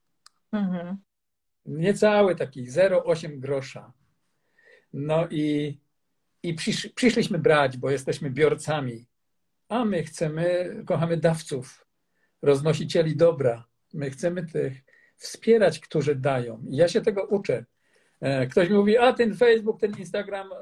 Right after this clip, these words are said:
Speaker 2: to nie dla mnie. Ja tam żadnych nie chcę mediów społecznościowych. Wtedy ja mówię, a kto ci powiedział, że to jest dla ciebie? To jest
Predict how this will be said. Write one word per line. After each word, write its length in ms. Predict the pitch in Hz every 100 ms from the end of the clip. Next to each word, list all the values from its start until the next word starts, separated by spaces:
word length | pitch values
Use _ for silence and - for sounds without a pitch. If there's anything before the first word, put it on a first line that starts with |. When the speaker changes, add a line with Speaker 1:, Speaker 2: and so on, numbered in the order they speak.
| 170
Speaker 2:
to 180 | 190 185
nie 140 | 185
dla 220 | 165 165 143
mnie. 240 | 127 123 _
Ja 220 | 151 190
tam 240 | 190 170 156 - -
żadnych 360 | - 180 180 175
nie 120 | 185
chcę 160 | - 175
mediów 280 | 190 170 156
społecznościowych. 760 | - 139 - 127 - 120 113 _ _ _ _
Wtedy 240 | - 156 175
ja 60 |
mówię, 300 | 180 196 196 214
a 40 |
kto 200 | - 269
ci 100 | 269
powiedział, 220 | 247 233
że 100 | 214
to 60 | 214
jest 100 | 202
dla 80 | 190
ciebie? 320 | 156 127 123 _ _ _ _ _ _ _ _
To 160 | - 214
jest 240 | 202 -